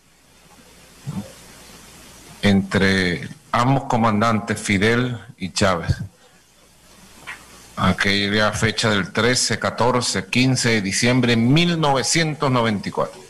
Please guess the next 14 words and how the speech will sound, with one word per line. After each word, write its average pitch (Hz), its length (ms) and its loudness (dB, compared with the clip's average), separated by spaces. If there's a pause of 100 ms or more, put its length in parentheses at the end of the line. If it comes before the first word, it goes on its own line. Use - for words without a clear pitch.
(880)
Con 202 140 2
motivo 190 480 2
de 185 80 0
ese 180 180 0
décimo 175 420 2
aniversario, 160 800 2 (2250)
se - 260 0
tomó 113 380 2
el 143 120 0
paso 156 760 0
de 123 160 -4
fundar 117 920 0
una 170 200 4
alternativa 120 1000 0